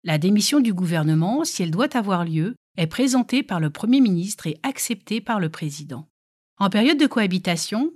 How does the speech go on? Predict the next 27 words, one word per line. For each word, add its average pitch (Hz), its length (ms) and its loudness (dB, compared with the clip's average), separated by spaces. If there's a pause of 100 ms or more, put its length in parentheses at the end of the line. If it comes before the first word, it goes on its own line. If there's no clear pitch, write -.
(140)
lorsque 156 240 -4
le 151 160 -2
chef 233 260 0
de 233 80 -2
l'État 214 400 0
et 214 60 0
le 151 100 0
chef 208 300 -2
du 185 100 -2
gouvernement 185 600 0
sont 151 180 -4
issus 208 400 -4
de 160 140 -2
deux 175 180 2
camps 294 240 2
politiques 214 680 -4
opposés, 180 640 -4 (340)
le 160 80 -2
président 294 420 4
de 302 100 8
la 175 100 4
République 254 520 0
doit 175 200 -2
choisir 269 480 2
un 160 100 2
Premier 277 360 4
ministre 220 500 2